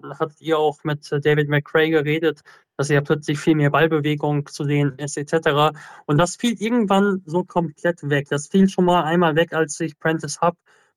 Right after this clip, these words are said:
verletzte und als Isaiah Whitehead, der eigentlich stark in die Saison kam, plötzlich gar nicht mehr m-, mit dem Team irgendwie, äh, spielte und, äh, einfach alles allein, alleine gemacht hat und dann auch weg war. Und dann,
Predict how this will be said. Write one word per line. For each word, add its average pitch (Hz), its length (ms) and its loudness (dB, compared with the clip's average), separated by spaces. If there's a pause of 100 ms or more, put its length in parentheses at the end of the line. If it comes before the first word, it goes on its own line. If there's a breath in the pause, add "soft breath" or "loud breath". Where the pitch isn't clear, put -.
verletzte 202 760 2
und 160 260 0
als 147 360 -2
Isaiah 151 320 2
Whitehead, 147 460 -2
der 143 260 0 (160)
eigentlich 151 300 -4
stark 156 280 0
in 160 60 0
die 151 60 0
Saison 147 240 0
kam, 156 340 -2 (300 loud breath)
plötzlich 156 500 -4 (120)
gar 160 160 2
nicht 180 180 0
mehr 170 300 2
m-, 170 240 -6
mit 170 240 -2
dem 156 120 0
Team 180 280 -2
irgendwie, 165 400 0 (300 loud breath)
äh, 151 200 0
spielte 180 500 0 (520 loud breath)
und, 151 520 2
äh, 147 40 -2
einfach 147 500 2
alles 151 300 0
allein, 156 300 2 (100)
alleine 160 340 2
gemacht 165 360 0
hat 175 180 -2
und 139 100 -6
dann 139 140 -2
auch 131 160 -8
weg 156 160 -6
war. 175 260 -2 (480 soft breath)
Und 160 180 2
dann, 202 420 2